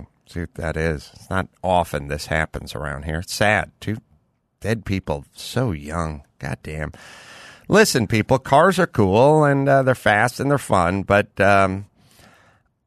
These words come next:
I don't get my yayas on the street anymore. It's just, it's sort of like, go to the gym and spar, or get in the ring and spar, but don't fight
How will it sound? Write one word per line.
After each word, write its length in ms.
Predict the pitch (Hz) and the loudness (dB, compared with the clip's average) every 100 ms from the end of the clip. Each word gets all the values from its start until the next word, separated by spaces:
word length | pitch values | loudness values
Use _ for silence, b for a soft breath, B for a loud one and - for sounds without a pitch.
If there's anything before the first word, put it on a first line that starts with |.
| _ | _
I 180 | - 170 | 0 4
don't 500 | 240 233 185 - - | 4 2 -2 -10 -4
get 220 | 127 147 | 0 2
my 120 | 123 | 2
yayas 680 | 110 101 107 107 98 92 85 | 2 4 4 4 4 4 2
on 160 | 87 85 | 0 -2
the 80 | 80 | -4
street 460 | - 92 90 82 - | -6 -2 0 -2 -6
anymore. 580 | 90 76 76 76 65 52 | -8 -8 -8 -8 -8 -8
It's 280 | 90 85 - | -8 -10 -8
just, 420 | - 110 101 - | 0 2 2 -4
it's 220 | - 104 - | -6 -6 -4
sort 300 | - 143 151 | 0 2 2
of 120 | 113 | 2
like, 360 | 110 101 98 _ _ _ _ _ _ _ _ _ _ _ _ _ _ _ _ _ b b b b _ _ | 2 2 0 _ _ _ _ _ _ _ _ _ _ _ _ _ _ _ _ _ b b b b _ _
go 220 | 117 123 | 2 4
to 100 | 165 | 4
the 120 | 160 143 | 2 0
gym 680 | 90 113 113 107 110 113 - _ _ _ _ - | 2 2 4 4 2 -2 -8 _ _ _ _ -8
and 160 | 92 | -6
spar, 760 | - - - 90 76 - - - _ - | -6 -4 0 0 0 -4 -12 -16 _ -10
or 100 | 80 | -4
get 220 | 117 117 | -2 0
in 40 | |
the 80 | 117 | 0
ring 440 | 92 90 78 80 - | 2 2 0 -6 -12
and 140 | 85 80 | -10 -10
spar, 480 | - - 95 73 - | -6 0 0 0 -6
but 120 | 87 | -4
don't 280 | 113 123 131 | 0 0 -2
fight 440 | - 95 95 82 | -4 0 0 0